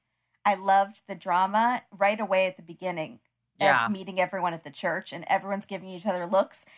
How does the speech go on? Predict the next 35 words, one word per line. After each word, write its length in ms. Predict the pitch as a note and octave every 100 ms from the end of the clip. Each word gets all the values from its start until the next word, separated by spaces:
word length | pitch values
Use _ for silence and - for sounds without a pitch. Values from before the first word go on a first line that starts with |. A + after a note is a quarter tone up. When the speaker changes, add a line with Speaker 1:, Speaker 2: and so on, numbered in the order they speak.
| _
Speaker 1:
like 140 | F#3 F3
it's 140 | -
Melrose 580 | G3+ F#3+ F#3+ F#3 F#3 -
Place 360 | - D3+ A2+ -
at 160 | D3+
the 80 | F3
church. 440 | - E3 E3 - -
I 60 | F3+
loved 300 | E3+ E3 -
it. 140 | - _ - -
Speaker 2:
Did 260 | G#3+ A3+ A3
you 200 | B3 B3+
like 460 | G3 F#3 F#3 F#3+ -
the 160 | E3
first-person 640 | - F3 E3 - D3+ D#3 C#3+
narration? 480 | C#3 C3+ C#3 F3
Because 240 | E3 C#3+ C#3
Oliver 520 | C#3+ C#3+ D3+ E3+ F3 _ _ _ _ _ -
Speaker 1:
Oh, 40 | G#3+
Speaker 2:
hated 500 | C3 C3 C3 A#2+ A2+
Speaker 1:
I 80 | G#3 G#3
Speaker 2:
it. 60 |
Speaker 1:
love 240 | G3 G#3+ G3+
it, 220 | D3+ - -
and 160 | G#3
I 80 | G3
want 220 | G3 G#3 G#3
to 40 | -
find 220 | - G3+ G3
out 140 | F3+
what 100 | F3+
that 140 | G3
other 240 | F#3+ F#3+ F#3
show 240 | G#3+ G3+
is. 340 | A#2 - -